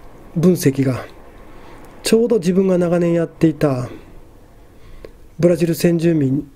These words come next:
の人間関係、この分析に応用ができる、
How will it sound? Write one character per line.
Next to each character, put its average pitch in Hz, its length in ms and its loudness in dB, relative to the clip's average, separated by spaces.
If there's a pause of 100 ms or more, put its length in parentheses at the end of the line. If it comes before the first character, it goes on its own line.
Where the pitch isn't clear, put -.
の 151 300 2 (1400)
人 170 200 2
間 180 160 0
関 147 220 0
係、 123 420 -6 (720)
こ - 120 2
の 180 100 2
分 165 140 2
析 165 300 0
に 143 340 0 (760)
応 175 160 4
用 170 180 2
が 160 100 0
で 151 140 0
き 151 120 2
る、 127 180 -2